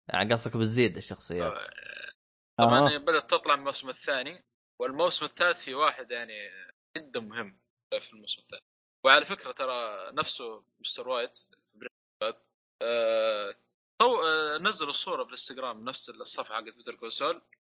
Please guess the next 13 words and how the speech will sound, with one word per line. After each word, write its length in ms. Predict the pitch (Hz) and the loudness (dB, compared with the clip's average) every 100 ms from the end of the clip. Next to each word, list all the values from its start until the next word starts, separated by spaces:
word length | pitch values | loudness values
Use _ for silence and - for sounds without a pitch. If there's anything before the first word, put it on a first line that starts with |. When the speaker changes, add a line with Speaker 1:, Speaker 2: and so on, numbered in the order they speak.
| - | 2
Speaker 2:
ح-، 20 | |
آه، 480 | 147 - 131 110 - - | 2 2 -4 -8 -10 -6
مصورين، 520 | - 139 147 147 127 | -4 -2 0 0 -2
آه، 160 | 113 107 | -6 -4
مستر 280 | 117 135 | -4 -2
وايت 260 | 135 123 - | 0 -2 -4
يدخل 180 | - 110 | -8 -4
عليهم 260 | 123 117 | -2 -4
كذا 240 | - 120 139 | -8 -10 -10
ويضحك. 580 | 123 117 120 156 - _ _ - - - - _ - | -8 -10 -4 -4 -4 _ _ -20 -18 -18 -20 _ 4
حاطين 360 | 151 - 196 - | 4 4 0 0
تحت 260 | 180 147 | -6 0
هاشتاج 440 | 147 139 - 196 | 2 2 2 2